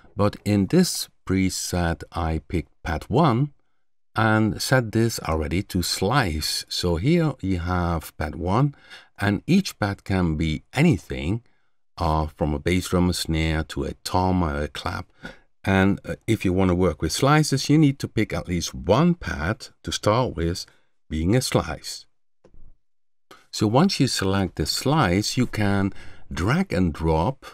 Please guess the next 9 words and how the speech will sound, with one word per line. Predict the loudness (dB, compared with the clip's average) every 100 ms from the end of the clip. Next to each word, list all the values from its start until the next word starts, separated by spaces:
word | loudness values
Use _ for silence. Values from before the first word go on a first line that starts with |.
| -20 _ _ _ _ _ -20 _ _
uh, | -4 -2 -4
a | -4 -4 -4 -6
sample | -8 -8 -8 -4 -4
down | 0 0 0
here, | -2 -2 0 -2 -4 _ _ _ _ _ _ _ _ _ _ _
which | -2 0
is | -2 -2
the | -4 -4 -4 -8
folder, | -4 0 0 2 2 2 -2